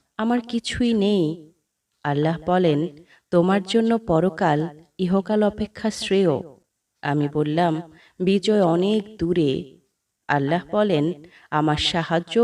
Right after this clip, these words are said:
একান্তই নিকটবর্তী।" আমি বললাম,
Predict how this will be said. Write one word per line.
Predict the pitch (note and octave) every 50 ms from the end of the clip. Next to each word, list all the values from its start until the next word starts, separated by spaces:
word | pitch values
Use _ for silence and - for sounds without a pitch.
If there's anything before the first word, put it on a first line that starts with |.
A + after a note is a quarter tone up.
| A#3+
একান্তই | A3 F3 - - F#3 G3+ G#3+ G3 - A3+ A#3 A3+
নিকটবর্তী।" | A3 G3+ F#3+ G3+ G#3+ A3 G#3+ - B3 A#3+ A3 B3 B3 A#3+ A#3+ B3 - D3+ C#3 D3 D#3+ D3 C#3+ - _ _ _ _ _ _ _ _ _ _ _ -
আমি | G3 G#3 A#3 A#3+ A3
বললাম, | B3 C4 C4 B3 G#3 E3 D#3+ D#3+